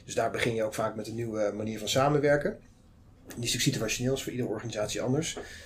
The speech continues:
Tegelijkertijd gaat het er ook over, hè, eh, over je, ik noem het maar even, planning in je organisatie. Dus wat komt er nou eigenlijk, eh, nou ja, wat is de strategie? Wat komt er de komende jaren op ons af? Als we hem helemaal afpellen, hè, wat betekent dan, eh, op kwartaalbasis voor ons? Welke, welke,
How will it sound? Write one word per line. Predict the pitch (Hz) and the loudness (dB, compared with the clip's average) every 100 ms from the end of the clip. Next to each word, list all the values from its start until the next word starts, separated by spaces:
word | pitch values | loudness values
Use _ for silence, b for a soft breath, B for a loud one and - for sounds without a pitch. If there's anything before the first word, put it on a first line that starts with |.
| B | B
Tegelijkertijd | 117 135 160 147 110 - | 4 8 8 6 0 0
gaat | 120 | 0
het | 117 | 2
er | 123 | 4
ook | 123 | 2
over, | 90 104 107 117 123 B B B | 2 -2 0 -4 -4 B B B
hè, | 117 127 | 0 0
eh, | - 113 113 - | 0 -2 -2 0
over | 123 123 113 104 | -2 -2 -2 -4
je, | - 120 110 - - | -4 -2 -2 -6 -16
ik | 107 | -6
noem | 127 | -2
het | 117 | 0
maar | - | 2
even, | 110 - - | 0 -2 8
planning | 170 156 107 101 - | 10 10 8 0 -8
in | 107 | -8
je | 92 | -4
organisatie. | 104 - 104 98 87 - | -4 -6 -8 -6 -6 -4
Dus | 110 | 0
wat | 127 147 | 2 4
komt | - 185 175 | 6 4 6
er | |
nou | 143 - | 4 2
eigenlijk, | 156 180 156 131 - - B B B - | 2 4 4 4 0 -12 B B B -16
eh, | - 117 | -6 -2
nou | 113 127 101 | 0 2 6
ja, | |
wat | 123 | 6
is | - | 6
de | |
strategie? | - 139 139 - 104 95 - | 6 4 6 6 8 8 4
Wat | - 123 | 2 4
komt | 143 127 | 6 6
er | |
de | 120 | 6
komende | 127 117 110 | 6 4 4
jaren | 107 | 2
op | 117 | 2
ons | 143 139 | 4 10
af? | 165 170 - - B B B | 10 8 0 -10 B B B
Als | - 123 | 0 0
we | 110 | 2
hem | 120 | 0
helemaal | 113 147 | 4 6
afpellen, | 156 - 107 92 90 - | 6 6 4 4 -4 -14
hè, | - 143 | -6 -4
wat | 120 | -4
betekent | 110 120 110 98 | 0 0 0 2
dan, | 104 101 101 | 0 0 -2
eh, | 90 98 | -2 -4
op | - | -4
kwartaalbasis | - 143 156 151 147 139 135 - | -2 6 8 8 8 8 6 2
voor | 135 | 2
ons? | 139 135 | 2 6
Welke, | 139 143 131 | 6 8 6
welke, | 127 143 139 123 | 10 8 10 6